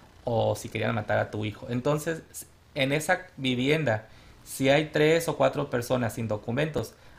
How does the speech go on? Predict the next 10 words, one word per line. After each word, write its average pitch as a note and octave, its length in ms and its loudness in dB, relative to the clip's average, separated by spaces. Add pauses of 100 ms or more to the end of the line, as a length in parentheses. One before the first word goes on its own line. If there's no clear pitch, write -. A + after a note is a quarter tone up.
(120)
a B2 200 2
todos D3 500 6
se B2+ 120 -2
les A#2 140 -2
consigue A#2 380 -2
la A2 100 2
visa G#2+ 300 -2
U, G2 140 -8 (140)
¿ok? A2 200 -4 (520)
Eh, A#2 380 4